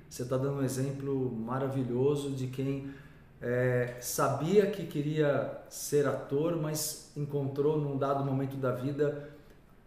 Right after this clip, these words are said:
passou pela metanoia, né? Passou pela reforma de vida, eu acho que esses últimos vinte anos,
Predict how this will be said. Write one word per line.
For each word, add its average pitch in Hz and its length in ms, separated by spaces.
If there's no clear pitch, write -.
passou 131 260
pela 139 180
metanoia, 123 760
né? 113 220
Passou 120 280
pela 135 180
reforma 139 680
de 110 120
vida, 123 640
eu 113 120
acho 127 160
que 143 60
esses 127 300
últimos 131 340
vinte 127 280
anos, 135 340